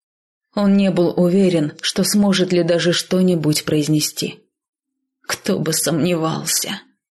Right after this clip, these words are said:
сказала женщина. «О, ужасный вы человек! Вы просто ужасный». «Ужасный человек! Вы...» «Да прекратите же!»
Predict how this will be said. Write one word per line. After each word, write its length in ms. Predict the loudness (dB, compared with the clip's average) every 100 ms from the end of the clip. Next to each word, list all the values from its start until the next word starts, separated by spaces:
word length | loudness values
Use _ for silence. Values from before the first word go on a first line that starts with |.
| _ -12
сказала 540 | -6 -2 0 0 -2
женщина. 640 | -2 -2 -2 -6 -8 -12 _ _ _ _ _ _ _
«О, 520 | -8 -6 -6 -8 -10 -14 -8
ужасный 840 | -4 -2 -2 -2 -2 -2 0 0 0
вы 220 | 0 0
человек! 800 | -2 0 0 -2 -4 -6 -8 -14 _ _ -8
Вы 220 | -2 -2
просто 480 | -2 -2 -2 -4 -4
ужасный». 960 | -2 0 -2 -4 -6 -6 -6 -8 -10 _ -4
«Ужасный 680 | 0 0 0 0 0 -2 -2
человек! 800 | -2 0 2 2 2 0 -2 -6 -10 -4
Вы...» 680 | 0 2 2 2 0 -2 -14 _ _ _
«Да 260 | -2 0 0
прекратите 1000 | 0 0 0 0 0 0 -2 -2 0 0
же!» 500 | 2 0 -2 -8